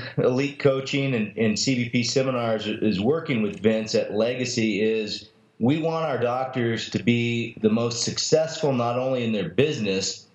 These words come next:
but also in their assets and wealth management and asset protection. And, and then and only then can you really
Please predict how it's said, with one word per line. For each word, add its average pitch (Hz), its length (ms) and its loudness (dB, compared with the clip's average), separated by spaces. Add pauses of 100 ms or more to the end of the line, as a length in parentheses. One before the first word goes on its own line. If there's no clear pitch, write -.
(260)
but 113 100 4
also 123 600 -2
in 113 460 0 (240)
their 107 240 4
assets 123 640 0
and 107 140 2
wealth 117 280 0
management 110 640 0
and 98 40 -2
asset 104 440 0
protection. 139 600 0 (440)
And, 110 220 2 (140)
and 117 240 4
then 175 140 -2
and 151 140 -2
only 139 280 0
then 135 300 -2
can 120 180 0
you 110 160 0
really 123 560 -2